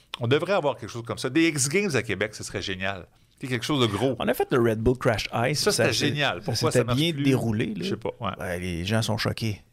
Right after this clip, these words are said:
Speaker 2: Ils achètent un condo en ville, mais ils veulent pas que ça fasse de
Speaker 1: Ouais,
Speaker 2: bruit.
Speaker 1: deux semaines. En tout cas, c'est, c'est bon. Mais fait que, donc, t'as, t'as raison. Mais, euh, tu vois, par exemple, j'ai,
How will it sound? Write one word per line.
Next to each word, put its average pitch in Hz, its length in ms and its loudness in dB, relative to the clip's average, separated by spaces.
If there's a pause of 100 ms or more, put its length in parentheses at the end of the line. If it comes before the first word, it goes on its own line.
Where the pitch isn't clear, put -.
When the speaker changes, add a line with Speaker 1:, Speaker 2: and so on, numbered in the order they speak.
(100)
Speaker 2:
Ils - 60 -4
achètent 139 240 2
un 139 140 6
condo 135 400 4
en 127 160 2
ville, 165 180 0
mais 170 80 4
ils 139 60 2
veulent 123 180 2
pas 135 120 0
que 131 80 -4
ça 123 60 0
fasse 117 200 2
de 110 60 0
Speaker 1:
Ouais, 104 120 0
Speaker 2:
bruit. 104 160 -2
Speaker 1:
deux - 120 2 (120)
semaines. 156 200 0 (200)
En 98 140 -2
tout - 100 -2
cas, - 80 -4 (100)
c'est, 87 160 -4
c'est 82 320 -6
bon. 80 140 -8 (460)
Mais 104 100 2
fait 139 140 2
que, 117 60 -4
donc, 127 180 2
t'as, 123 140 0
t'as 131 100 2
raison. 117 280 0 (220)
Mais, 113 300 2
euh, 101 480 0
tu - 80 -6
vois, 202 140 2
par 196 120 0
exemple, 123 320 -4 (100)
j'ai, 104 280 -4